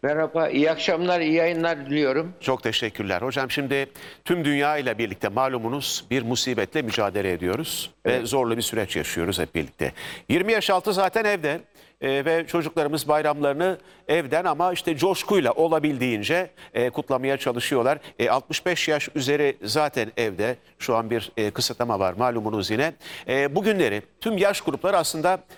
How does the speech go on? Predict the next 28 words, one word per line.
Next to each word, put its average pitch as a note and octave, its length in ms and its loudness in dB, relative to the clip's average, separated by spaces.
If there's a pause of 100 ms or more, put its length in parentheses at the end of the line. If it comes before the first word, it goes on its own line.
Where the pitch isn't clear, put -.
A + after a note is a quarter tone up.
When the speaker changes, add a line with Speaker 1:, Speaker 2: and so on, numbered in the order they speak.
(260)
Speaker 2:
farklı E3+ 440 -2
bir D3 100 -2
psikolojide B2+ 560 0
yaşıyor. C2 440 -4 (500)
Okullarda, B2+ 580 2
statlarda, A#2 560 0
meydanlarda A2+ 640 0
değiliz. G#2+ 380 -2 (280)
Ama C3 300 2 (240)
evde E3 280 2
de E3 120 2
bayram A#2 280 0
kutlamak G2+ 440 -2
varmış. F#2 460 -2 (340)
Olabilir. A#2 500 0 (380)
E, C3+ 160 2
akşam E3+ 420 2
da F3 100 0
bir E3+ 100 2
millet E3+ 340 0
olarak D3 480 0
İstiklal D#3 420 0
Marşımızı A#2+ 600 0
hep F#3+ 180 -2
birlikte A#2+ 420 0 (320)
balkonlardan, B2+ 720 2
pencerelerden D3 680 2
söyleyeceğiz. C#3 600 0